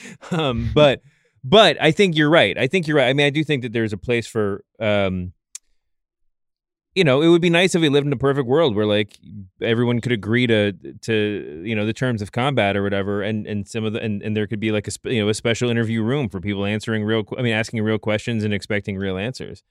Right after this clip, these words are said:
even if they don't fit neatly into a, into a gamer or whatever. But, um, but yeah, I mean, you know, who knows? Maybe, maybe Kevin Durant and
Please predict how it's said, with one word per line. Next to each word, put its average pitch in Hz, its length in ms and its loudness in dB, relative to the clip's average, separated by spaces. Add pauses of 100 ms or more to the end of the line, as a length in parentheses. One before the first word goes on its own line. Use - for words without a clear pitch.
(280)
even 110 180 0
if 104 60 -2
they 104 100 2
don't 104 180 -4
fit 120 180 -4
neatly 104 380 -2
into 98 260 -2
a, 92 200 -4 (560)
into 107 260 0
a 101 80 2
gamer 104 460 -2
or 80 40 -8
whatever. 69 440 -8
But, 113 120 0
um, 101 400 -2 (540)
but 117 100 0
yeah, 117 220 2
I - 20 -2
mean, 101 340 -2
you 107 100 -4
know, 95 240 -6 (440)
who 143 80 2
knows? 117 300 2
Maybe, 131 300 2
maybe 131 340 0
Kevin 131 300 -2
Durant 120 340 0
and 98 260 -6